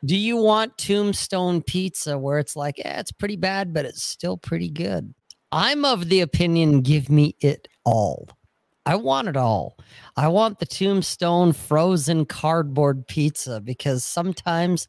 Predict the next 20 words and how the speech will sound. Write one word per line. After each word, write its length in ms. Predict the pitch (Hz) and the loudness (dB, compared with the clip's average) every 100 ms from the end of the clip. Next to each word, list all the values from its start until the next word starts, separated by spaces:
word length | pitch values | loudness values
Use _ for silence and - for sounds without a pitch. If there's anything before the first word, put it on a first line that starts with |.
| _ - | _ -2
that 320 | 127 139 - | -2 0 -2
does 260 | 139 131 - | 0 -2 -4
the 80 | 123 | -12
job. 440 | 131 117 50 - - _ | -8 -8 -8 -14 -18 _
Other 240 | 185 311 254 | -2 0 -4
times, 520 | - 214 214 208 - - | 0 2 2 0 -4 -6
I 220 | - 190 | -2 -2
want 500 | 233 190 180 190 190 - | -2 2 4 4 0 -2
the 80 | 156 | -2
gourmet 1000 | 127 139 147 175 180 175 165 165 165 151 | 0 2 4 6 6 4 4 2 2 0
fifty 520 | - - 196 - 180 | -2 -4 -4 -2 -2
dollars 680 | 156 156 156 156 151 147 127 | 2 4 4 4 6 4 2
a 100 | 107 | -6
fucking 720 | - - 131 143 143 123 117 | -10 -4 -4 -2 -4 -2 -2
slice 800 | 113 - - 107 113 110 90 - - | -2 -6 -8 -8 -8 -8 -8 -12 -12
pizza. 560 | - 104 - - - - _ | -12 -12 -12 -16 -18 -20 _
That 260 | 147 190 - - _ _ | 0 0 -2 -14 _ _
everything, 840 | 220 220 202 180 - - 135 123 107 | 0 2 2 2 0 -6 -4 -4 -4
the 140 | 120 | -2
dough, 720 | 113 123 170 196 208 208 190 | -2 -2 0 2 4 4 2